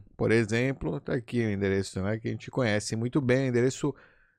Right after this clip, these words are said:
é, dos primórdios aí do Bitcoin, tá? Desde o início, desde que o Bitcoin existe, esse, assim se descreve o endereço,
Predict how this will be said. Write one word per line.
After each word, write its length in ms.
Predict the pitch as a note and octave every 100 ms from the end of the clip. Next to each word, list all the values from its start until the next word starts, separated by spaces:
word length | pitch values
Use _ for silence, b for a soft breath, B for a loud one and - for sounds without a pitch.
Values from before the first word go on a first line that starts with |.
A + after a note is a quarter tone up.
| -
é, 180 | C4 G#3
dos 240 | D3+ D3+
primórdios 800 | - F#3 E3+ C3 D3 D#3 A#2 G#2+ G#2+
aí 200 | G#2+ A2
do 100 | A#2
Bitcoin, 580 | B2+ - C3+ G#2+ G#2 -
tá? 180 | G#2
Desde 320 | G#2 A#2 B2 C#3
o 20 |
início, 560 | A#2+ A2+ A#2 A#2+ G#2+
desde 180 | G2 B2+
que 60 | D3+
o 20 |
Bitcoin 460 | C#3 - C3 B2+ B2+
existe, 720 | B2+ G2+ A#2 B2+ - C#3+ C3+ _ _ b b
esse, 300 | - A2+ - B2+ -
assim 440 | G2 - - C#3
se 180 | C3+ C#3+
descreve 580 | C3 - - A2+ A2 A#2
o 80 | A#2+
endereço, 640 | A#2 A2 F#2+ G#2 -